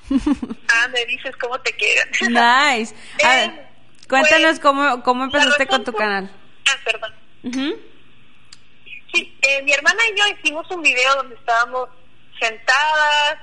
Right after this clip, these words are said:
Speaker 2: comiendo semillas de girasol, y luego pusimos música tradicional como, no, perdón, música de antes,
Speaker 1: Ajá.
Speaker 2: como, em,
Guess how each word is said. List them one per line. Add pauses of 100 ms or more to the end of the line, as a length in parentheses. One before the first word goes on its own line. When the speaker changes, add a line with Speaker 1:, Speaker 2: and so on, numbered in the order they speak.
Speaker 2:
comiendo
semillas
de
girasol,
y
luego
pusimos
música
tradicional
como, (200)
no, (100)
perdón,
música
de
antes, (260)
Speaker 1:
Ajá. (260)
Speaker 2:
como, (220)
em,